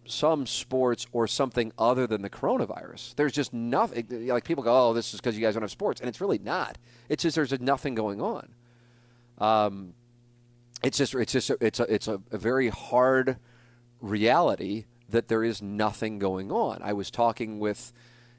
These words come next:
hope I'm not speaking out of school. I don't think I am. I think it's kind of an obvious conversation, whether it be communing pe-, with people at our radio station or communicating with people at other radio stations.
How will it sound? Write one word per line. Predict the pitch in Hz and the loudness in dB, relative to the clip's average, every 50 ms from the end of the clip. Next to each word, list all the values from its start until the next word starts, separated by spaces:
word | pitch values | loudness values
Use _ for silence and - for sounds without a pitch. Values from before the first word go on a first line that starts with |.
| _ | _
hope | _ - 135 123 - | _ -6 -4 -2 -2
I'm | 104 98 | -2 -2
not | 101 101 98 | -2 -4 -6
speaking | - - - 98 90 - 95 90 | -6 -8 -6 -6 -6 -6 -8 -12
out | - - | -12 -12
of | 76 | -12
school. | - - - 98 95 101 | -12 -10 -6 -6 -4 -4
I | 101 | -6
don't | 92 85 - | -6 -8 -10
think | - 98 104 - 92 | -8 -8 -8 -6 -8
I | 92 | -10
am. | 92 98 | -10 -10
I | 95 | -10
think | 92 98 98 | -10 -12 -14
it's | - - | -14 -12
kind | - 98 95 | -10 -10 -10
of | 92 | -10
an | - - - | -14 -12 -8
obvious | 110 107 101 107 104 101 95 92 - | -4 -2 -2 -2 -2 -4 -6 -6 -8
conversation, | - 104 95 92 85 87 - - 143 151 131 - 110 110 95 | -8 -8 -8 -8 -8 -8 -4 -2 -2 -2 -2 -4 -8 -8 -4
whether | 113 113 110 113 | -2 0 0 0
it | 107 - | 0 -2
be | 110 101 | -4 -6
communing | - - 113 107 107 101 | -6 -6 -6 -6 -6 -8
pe-, | - - - 101 | -8 -10 -10 -6
with | 104 104 101 - | -6 -6 -6 -4
people | - 110 107 - 95 92 | -6 -6 -6 -4 -4 -4
at | 90 | 0
our | 98 113 127 143 | 2 2 2 4
radio | 147 151 156 160 160 156 | 4 2 2 2 0 0
station | 151 - - 151 160 143 - 165 151 | -2 -2 -2 -2 -2 -2 -4 -4 -4
or | 123 107 | -6 -6
communicating | - - 110 107 110 - - 110 104 101 | -6 -6 -6 -6 -6 -4 -4 -4 -4 -4
with | 95 - | -6 -6
people | - 117 107 - 95 | -4 -4 -4 -2 -2
at | 90 - | -2 0
other | 104 113 147 139 | 0 0 0 0
radio | 127 135 139 147 147 135 | 0 0 0 0 0 -2
stations. | - - 139 139 - 135 135 - | 0 0 0 0 -2 -4 -10 -12